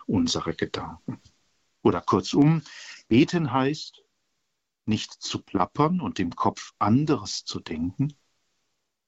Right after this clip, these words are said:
so groß diese Gefahren der Unaufmerksamkeit oder, wie wir ja auch sagen, der Zerstreutheit immer auch sein mögen, sondern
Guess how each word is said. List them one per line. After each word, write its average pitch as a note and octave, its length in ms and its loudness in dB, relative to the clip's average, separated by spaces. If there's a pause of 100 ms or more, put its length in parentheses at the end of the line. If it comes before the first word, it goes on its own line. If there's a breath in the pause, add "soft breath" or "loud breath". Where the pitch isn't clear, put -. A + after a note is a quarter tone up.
so - 180 -8
groß C3 560 2
diese C#3+ 280 0
Gefahren A2+ 640 2
der F2 260 -2 (340 loud breath)
Unaufmerksamkeit A#2+ 1500 0
oder, D#2+ 280 -4
wie E2 120 0
wir E2+ 100 0
ja F2 140 4
auch F2+ 80 0
sagen, F#2 360 2
der F2+ 220 2 (220 loud breath)
Zerstreutheit G#2+ 1120 2 (260 loud breath)
immer D#3 320 2
auch A#2+ 120 0
sein C#3+ 440 2
mögen, D2+ 400 -6 (960)
sondern C#3+ 580 4